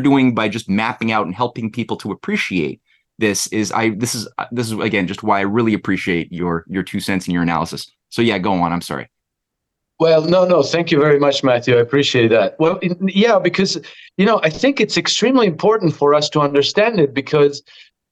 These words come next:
Speaker 2: uh, y-, y-, you know, as, as you said, the, the, the propaganda machine is working overtime to make us think that, y-, you know, Russia bad,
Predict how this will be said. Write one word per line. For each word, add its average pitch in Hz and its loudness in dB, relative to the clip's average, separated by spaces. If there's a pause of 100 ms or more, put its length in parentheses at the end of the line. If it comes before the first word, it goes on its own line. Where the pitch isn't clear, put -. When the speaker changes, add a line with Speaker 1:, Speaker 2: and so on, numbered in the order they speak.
(120)
Speaker 2:
uh, 147 4 (100)
y-, 165 -6
y-, 170 2
you 165 2
know, 180 4
as, 143 2 (100)
as 143 2
you 160 2
said, 143 2 (140)
the, 143 2 (260)
the, 147 0
the 151 0
propaganda 165 0
machine 139 2
is 131 -4
working 170 0
overtime 139 0 (640)
to 139 2
make 151 0
us - -2 (120)
think 160 0 (240)
that, 117 2 (800)
y-, 135 -2
you 139 2
know, 120 4
Russia 151 2
bad, 127 4